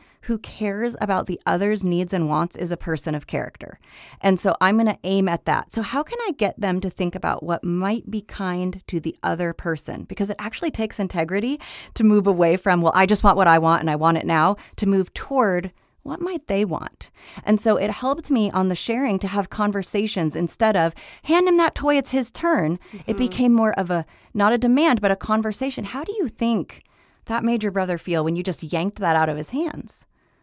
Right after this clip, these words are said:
Speaker 1: How would that have felt if he did that to you? And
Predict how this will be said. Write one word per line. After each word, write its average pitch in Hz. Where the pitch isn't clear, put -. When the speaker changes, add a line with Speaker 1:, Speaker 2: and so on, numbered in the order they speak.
Speaker 1:
How 254
would 254
that 214
have -
felt 196
if 175
he 202
did 180
that 180
to 190
you? 185
And 220